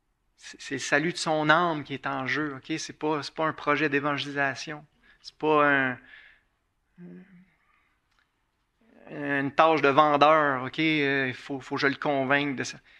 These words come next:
C'est vraiment important parce que sinon, ça, ça va laisser un mauvais arrière-goût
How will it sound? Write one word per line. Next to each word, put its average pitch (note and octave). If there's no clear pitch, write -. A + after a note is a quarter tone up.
C'est -
vraiment E3
important C#3+
parce C#3
que D3+
sinon, E3
ça, C#3
ça C3+
va C#3
laisser D3+
un D#3+
mauvais D3+
arrière-goût C#3+